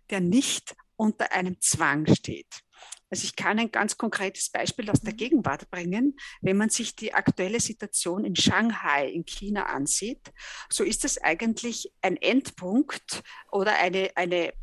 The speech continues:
Speaker 1: eine, eine ganz klare Ausformung einer totalitären Gesellschaft,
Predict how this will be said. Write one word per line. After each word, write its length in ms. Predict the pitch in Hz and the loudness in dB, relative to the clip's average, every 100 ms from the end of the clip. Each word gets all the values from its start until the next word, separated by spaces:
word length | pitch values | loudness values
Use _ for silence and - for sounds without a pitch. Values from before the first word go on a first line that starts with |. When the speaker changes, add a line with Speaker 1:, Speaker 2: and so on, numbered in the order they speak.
| - - - | -12 -14 -8
Speaker 1:
eine, 240 | - 185 190 - - | -6 -4 -4 -4 0
eine 260 | 180 180 - - 175 - | 2 0 -2 -8 -4 -2
ganz 380 | - 170 254 - | 2 6 6 4
klare 540 | - 180 151 220 208 - | 0 0 2 2 0 -2
Ausformung 640 | 175 - - 190 196 220 | -4 -4 0 2 2 0
einer 220 | 180 180 - | 0 -2 -4
totalitären 680 | 180 196 185 - 165 208 | -6 -4 -4 -4 -4 -4
Gesellschaft, 680 | 233 - 135 139 - 220 - | -6 -6 -6 -6 -4 -4 -6